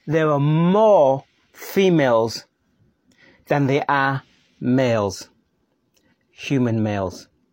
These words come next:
So the implication to sisters who would like to have a relationship with a male human animal, the implication is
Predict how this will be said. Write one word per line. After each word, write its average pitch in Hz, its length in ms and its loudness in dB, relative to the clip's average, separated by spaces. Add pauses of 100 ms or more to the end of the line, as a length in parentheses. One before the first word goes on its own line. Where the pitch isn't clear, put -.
(140)
So 175 80 2
the 139 240 -2
implication 196 840 0
to - 160 -6
sisters - 760 -4 (260)
who - 180 -4
would 147 180 -2
like 165 440 -2
to 151 120 -4
have 123 360 -4 (120)
a 113 100 -2
relationship 117 800 -2 (580)
with 131 300 -4 (340)
a 120 100 -2
male 120 600 0 (480)
human 117 580 -4 (380)
animal, 117 540 -4 (720)
the - 100 -6 (120)
implication 165 840 -2
is 110 300 -4